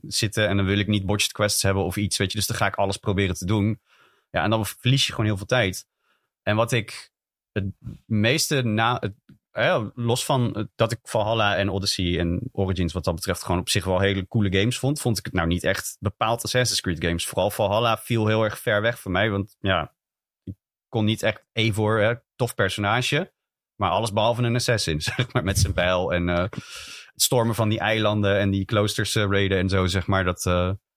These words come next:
ja, dat paste er niet echt bij voor mij. En waar ik het meeste moeite mee had met die games, was dat het af en toe echt een beetje als een soort van, eh, ja, klusje begon. Een chore, weet je. Dat, hè, g-, ga hier naartoe, eh, praat met die, eh, vermoord die en die, weet je. En dan,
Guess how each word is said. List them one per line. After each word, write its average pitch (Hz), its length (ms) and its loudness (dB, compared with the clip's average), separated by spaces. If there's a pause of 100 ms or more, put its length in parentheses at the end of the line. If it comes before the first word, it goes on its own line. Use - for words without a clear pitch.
(280)
ja, 104 120 2
dat 92 120 -4
paste 113 300 0
er 95 60 2
niet 101 160 0
echt 101 140 -2
bij 92 160 4
voor 92 100 -6
mij. 95 200 0
En 123 340 2 (760)
waar 113 160 0
ik 120 100 0
het 110 80 -4
meeste 131 320 0
moeite 143 280 0
mee 135 120 0
had 127 140 0
met 113 120 0
die 120 140 0
games, 143 200 0
was 123 140 0
dat 117 140 0
het 110 120 -6
af 101 180 0
en - 60 -10
toe 110 180 0
echt 107 180 0
een 110 60 -4
beetje 104 260 2
als 92 140 0
een - 60 0
soort 107 180 -2
van, 101 180 -2 (200)
eh, - 280 -4
ja, 95 100 2
klusje 123 360 0
begon. 90 280 -4
Een 104 80 -4
chore, 92 260 2
weet 98 180 0
je. 113 160 0
Dat, 101 180 -2
hè, 120 260 2
g-, - 140 -10
ga 117 340 -2
hier 110 160 2
naartoe, 95 400 -2
eh, 104 280 2
praat 113 220 0
met 110 140 -2
die, 92 360 2
eh, 101 80 0
vermoord 107 340 0
die 107 120 2
en 107 60 2
die, 87 160 0
weet 98 200 0
je. 123 80 0
En 104 100 0
dan, 95 200 0